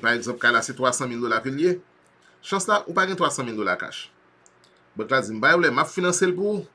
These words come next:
men, fò gen entere nan kay la tou. Sonje ke la Bib di, kote trezòye, se lakè ou ye tou.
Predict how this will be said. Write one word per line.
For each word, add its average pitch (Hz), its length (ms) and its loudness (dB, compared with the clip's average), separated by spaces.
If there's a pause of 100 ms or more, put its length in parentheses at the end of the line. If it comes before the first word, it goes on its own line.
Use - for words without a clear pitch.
men, 180 240 2 (320)
fò 175 320 2
gen 170 240 -2
entere 143 400 0
nan 120 80 -2
kay 107 160 2
la 90 160 2
tou. - 160 -12 (1300)
Sonje 156 320 -2
ke 170 80 2
la 151 140 8
Bib 151 160 0
di, 185 220 -4 (120)
kote 156 240 -2
trezòye, 151 720 0
se 156 160 -4
lakè 127 320 2
ou 117 80 -2
ye 110 160 -6
tou. 123 220 -10